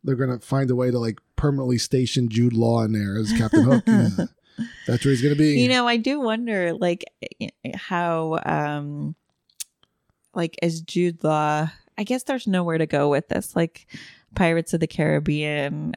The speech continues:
Speaker 2: actor, uh, his name is escaping me
Speaker 1: Johnny Depp?
Speaker 2: right now. Thank you, Johnny Depp. It really made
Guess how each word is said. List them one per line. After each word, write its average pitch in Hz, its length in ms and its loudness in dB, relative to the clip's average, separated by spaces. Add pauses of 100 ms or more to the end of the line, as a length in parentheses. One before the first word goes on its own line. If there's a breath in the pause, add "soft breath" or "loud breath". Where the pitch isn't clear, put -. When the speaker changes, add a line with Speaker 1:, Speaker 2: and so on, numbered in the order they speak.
Speaker 2:
actor, 151 840 -2 (500)
uh, - 500 -6
his - 180 -6
name 160 240 0
is 165 340 0
escaping 165 600 0
me 175 340 -2
Speaker 1:
Johnny 165 180 4
Depp? 160 140 2
Speaker 2:
right 202 220 2
now. 185 500 4
Thank 170 240 -2
you, 160 160 2
Johnny 165 340 2
Depp. 214 360 2 (480 loud breath)
It - 120 -4
really 208 460 2
made 175 600 2